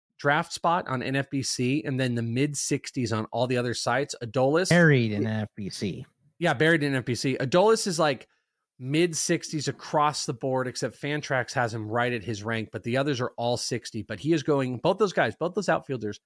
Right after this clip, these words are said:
Speaker 1: lower in every single draft spot than what rankers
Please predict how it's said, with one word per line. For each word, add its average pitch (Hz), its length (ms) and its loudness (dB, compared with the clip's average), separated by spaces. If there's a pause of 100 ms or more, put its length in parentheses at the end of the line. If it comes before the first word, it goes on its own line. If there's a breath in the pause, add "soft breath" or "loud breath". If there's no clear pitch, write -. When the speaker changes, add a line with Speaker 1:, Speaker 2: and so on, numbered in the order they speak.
(320)
Speaker 1:
lower 117 800 2 (680)
in 123 180 -10 (120)
every 147 340 -2
single 151 680 0
draft 120 520 -2
spot - 520 -4
than 107 200 -10
what 107 240 -2
rankers 104 800 -4